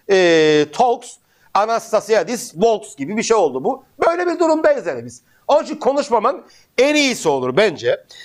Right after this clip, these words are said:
E, tabii, e, bu noktada, e, arkadaşlar, e, tekrardan hükümet meselesine bir şeyler dönecek olursam, e, aynı tiyatrolar bu ülkede tekrarlanmaya devam ediyor.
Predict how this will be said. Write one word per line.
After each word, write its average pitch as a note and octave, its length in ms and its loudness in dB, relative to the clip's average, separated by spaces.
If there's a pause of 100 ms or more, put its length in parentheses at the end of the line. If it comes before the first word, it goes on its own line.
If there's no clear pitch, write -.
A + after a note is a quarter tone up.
(520)
E, F3 640 2
tabii, C#4+ 440 -2
e, A3 440 2
bu C#4+ 120 0
noktada, G3 640 2
e, D3 140 2
arkadaşlar, D#3+ 600 0
e, C#3+ 840 2
tekrardan A#3 380 0
hükümet G#3+ 360 -2
meselesine F3+ 420 0
bir F3 40 -2
şeyler F#3 240 2
dönecek F3+ 240 0
olursam, G3 400 0 (380)
e, F3 220 4 (120)
aynı B3+ 300 0
tiyatrolar C3+ 580 -2
bu A3 160 2
ülkede B2+ 240 -2
tekrarlanmaya B2+ 640 -2
devam F3+ 220 2
ediyor. A3 360 0